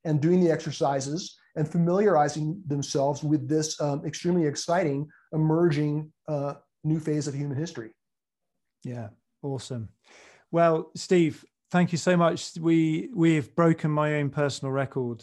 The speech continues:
Speaker 2: for the length of a podcast, going over
Speaker 1: Good.
Speaker 2: two
Speaker 1: Good.
Speaker 2: hours
Speaker 1: Well,
Speaker 2: there.
Speaker 1: it was, I think, lively throughout. I'll look forward
Speaker 2: Yeah.
Speaker 1: to, uh, to listening to it, uh, once you get it posted.
Speaker 2: So, uh, Steve McIntosh, thank you so much for sharing your, uh, your wisdom,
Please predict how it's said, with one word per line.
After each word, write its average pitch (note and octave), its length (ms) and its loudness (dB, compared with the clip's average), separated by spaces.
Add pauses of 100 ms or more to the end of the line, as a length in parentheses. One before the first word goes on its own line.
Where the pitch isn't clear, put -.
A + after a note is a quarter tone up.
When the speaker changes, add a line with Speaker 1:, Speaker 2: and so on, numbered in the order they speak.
(120)
Speaker 2:
for - 160 -8
the B2+ 80 -6
length C3 320 -10
of A#2 80 -14
a A#2+ 40 -10
podcast, A#2+ 760 -12
going A#2+ 260 -8
over B2 100 -6
Speaker 1:
Good. B2+ 280 -2 (200)
Speaker 2:
two C#3+ 100 0
Speaker 1:
Good. C#3 40 2
Speaker 2:
hours C3 260 2
Speaker 1:
Well, E3+ 180 2
Speaker 2:
there. F3 80 -2
Speaker 1:
it D#3+ 60 0
was, E3+ 200 2 (320)
I D#3+ 40 -2
think, G3 140 4
lively F#3+ 380 6
throughout. E3+ 500 4 (180)
I'll E3 120 4
look D#3+ 100 4
forward E3+ 220 4
Speaker 2:
Yeah. D#3 80 4
Speaker 1:
to, D#3 220 6
uh, D3 120 0 (320)
to E3 80 -2
listening E3 340 0
to D3 180 0
it, C#3 200 -6
uh, C3+ 200 -6
once C#3+ 260 -6
you C#3 60 -4
get C#3 100 -2
it - 80 -8
posted. C3 360 -6 (280)
Speaker 2:
So, D3 300 -2
uh, C#3 360 -4
Steve - 640 -4
McIntosh, D3 640 -8
thank C#3 160 -8
you C3+ 80 -12
so D#3 240 -4
much D3 360 -6
for C3 420 -6
sharing C3 400 -8
your, B2 340 -8
uh, B2 220 -8
your B2+ 160 -10
wisdom, C#3+ 460 -8